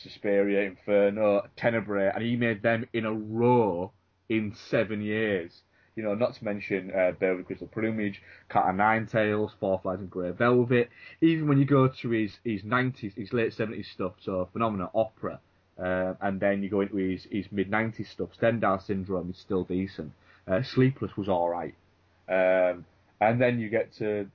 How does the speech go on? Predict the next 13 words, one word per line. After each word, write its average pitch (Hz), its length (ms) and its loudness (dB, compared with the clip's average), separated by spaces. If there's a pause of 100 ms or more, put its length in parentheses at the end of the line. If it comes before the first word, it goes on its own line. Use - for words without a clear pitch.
(140)
to, 117 60 -8
you 113 80 -4
know, 104 220 2
Giallo 107 680 4
was, 98 300 -2 (500)
was 101 240 -6
Giallo, 107 460 6 (120)
um, 95 560 4 (880)
and 104 120 -2
it 95 80 -4
was 92 120 -6
terrible. 104 540 0 (840)
Um, 101 600 2